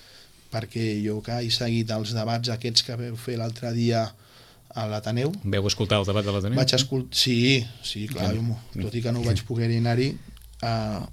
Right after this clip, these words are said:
Speaker 1: a mi em fa gràcia que pugui parlar molta gent que realment, eh, potser coneixen el carnaval de dins de la rua, però jo, per, aquesta gent, per exemple, no els he vist mai a la una de la matinada tancant carrosses,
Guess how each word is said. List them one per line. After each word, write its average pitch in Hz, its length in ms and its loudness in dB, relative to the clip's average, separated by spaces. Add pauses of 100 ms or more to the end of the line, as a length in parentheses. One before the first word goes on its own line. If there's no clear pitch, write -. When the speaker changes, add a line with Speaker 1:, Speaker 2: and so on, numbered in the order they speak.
(480)
Speaker 1:
a 117 100 -2
mi 120 100 4
em 120 60 2
fa 127 160 4
gràcia 127 300 2
que 123 160 0 (400)
pugui 127 180 2
parlar 127 260 4
molta 131 320 2
gent 127 220 0
que 135 80 0
realment, 123 480 0 (120)
eh, 107 220 -4 (960)
potser 131 240 4
coneixen 135 320 2
el 131 100 4
carnaval 127 400 2
de 135 60 -2
dins 127 180 0
de 127 80 0
la 117 100 2
rua, 120 260 0
però 110 240 -6 (1160)
jo, 120 260 -2
per, 123 120 -4 (240)
aquesta 117 340 -4
gent, 120 160 -2
per 120 120 -2
exemple, 123 260 -2
no 135 80 0
els 131 100 0
he 135 60 0
vist 123 180 0
mai 123 260 0
a 117 60 0
la 117 100 0
una 120 220 0
de 117 80 2
la 120 80 2
matinada 113 440 0
tancant 110 320 -2
carrosses, 110 560 -4